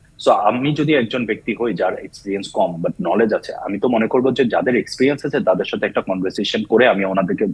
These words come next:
বলতে পারি যে আমার এরকম একটা প্ল্যানিং আছে, আমি চিন্তা করছি যে আমরা হয়তো বা এই অ্যাপ্রোচে যাব, আপনাদের কি ধারণা যে এটা বাজারে কিরকম ইম্প্যাক্ট পড়তে পারে?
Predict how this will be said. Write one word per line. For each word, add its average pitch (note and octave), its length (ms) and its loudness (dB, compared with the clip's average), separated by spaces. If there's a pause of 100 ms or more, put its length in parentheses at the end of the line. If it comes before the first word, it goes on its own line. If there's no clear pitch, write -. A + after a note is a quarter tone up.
(120)
বলতে A#2+ 240 2
পারি G2+ 180 2
যে F#2 120 0
আমার G2 320 2
এরকম A#2 240 2
একটা A2+ 180 -2
প্ল্যানিং G#2+ 340 -2
আছে, C3 240 -4 (320)
আমি G#2 240 -2
চিন্তা E3+ 280 4
করছি C3+ 320 2
যে A#2+ 80 4
আমরা G#2 200 4
হয়তো G#2 220 0
বা G2 140 2
এই F#2+ 160 6
অ্যাপ্রোচে F#2 400 -4
যাব, F2 240 0 (240)
আপনাদের A#2+ 400 2
কি A#3 120 2
ধারণা D#3+ 360 -4
যে G#2 140 -4
এটা G2 240 -2
বাজারে F2+ 300 -4
কিরকম F#2 320 -4
ইম্প্যাক্ট - 320 -8
পড়তে - 240 -6
পারে? - 180 -10